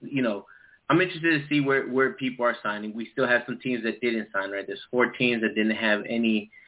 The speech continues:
uh, folks sign as of yet. And I was telling you guys, right, I'm very curious to know why. And, and I, and I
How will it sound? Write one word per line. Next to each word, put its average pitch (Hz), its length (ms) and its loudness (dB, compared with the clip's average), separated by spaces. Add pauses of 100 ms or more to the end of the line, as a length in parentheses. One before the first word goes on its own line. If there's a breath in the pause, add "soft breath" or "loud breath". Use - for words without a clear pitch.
(140 loud breath)
uh, 104 360 4 (120)
folks 110 320 2
sign 113 240 4
as 104 180 -2
of 98 60 -4
yet. 107 400 2 (320)
And 131 140 4
I 147 80 4
was 147 120 2
telling 147 200 2
you 135 100 4
guys, 110 280 0
right, 120 180 2
I'm 139 180 -2
very 202 240 0
curious 160 400 2
to 143 80 -4
know 139 220 2
why. 113 500 2
And, 139 140 -4
and 131 240 -2
I, 131 80 -2
and 131 260 -4
I 117 280 -2